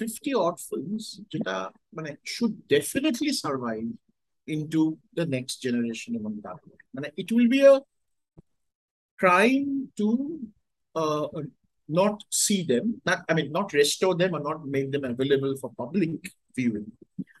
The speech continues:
আর সি না সি, of course, দেখো, এটা তো ব্যক্তিগত ব্যাপার, কে কি দেখবে, কে কি দেখবে না।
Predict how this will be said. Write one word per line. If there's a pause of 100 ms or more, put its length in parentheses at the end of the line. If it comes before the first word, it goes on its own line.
(140)
আর (460)
সি
না
সি,
of
course,
দেখো,
এটা
তো
ব্যক্তিগত
ব্যাপার,
কে
কি
দেখবে,
কে
কি
দেখবে
না।